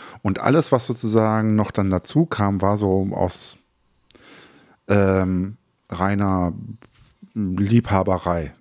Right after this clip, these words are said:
Ich hab ja noch dieses ganz krasse Weitwinkel, das hab ich noch aus der Canon-Zeit, äh, sozusagen übernommen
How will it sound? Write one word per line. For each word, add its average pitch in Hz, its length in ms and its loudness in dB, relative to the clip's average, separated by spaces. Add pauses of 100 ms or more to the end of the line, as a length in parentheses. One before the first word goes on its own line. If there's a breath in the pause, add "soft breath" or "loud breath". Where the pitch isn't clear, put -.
Ich - 140 -4
hab 117 140 0
ja 117 100 2
noch 101 140 -2
dieses 95 440 -4
ganz - 360 -4 (180)
krasse 95 380 -2
Weitwinkel, 131 480 0
das 98 200 -4
hab 110 120 -2
ich 98 100 -4
noch 104 240 -2
aus - 220 -2
der 85 120 -4
Canon-Zeit, 101 640 -2
äh, 95 420 0
sozusagen 90 460 -4
übernommen 104 460 2